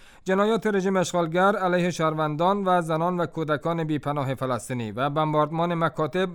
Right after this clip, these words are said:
و بیمارستان‌های پر از بیمار و افراد ناتوان،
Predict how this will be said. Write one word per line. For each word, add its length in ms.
و 180
بیمارستان‌های 880
پر 220
از 140
بیمار 420
و 40
افراد 540
ناتوان، 580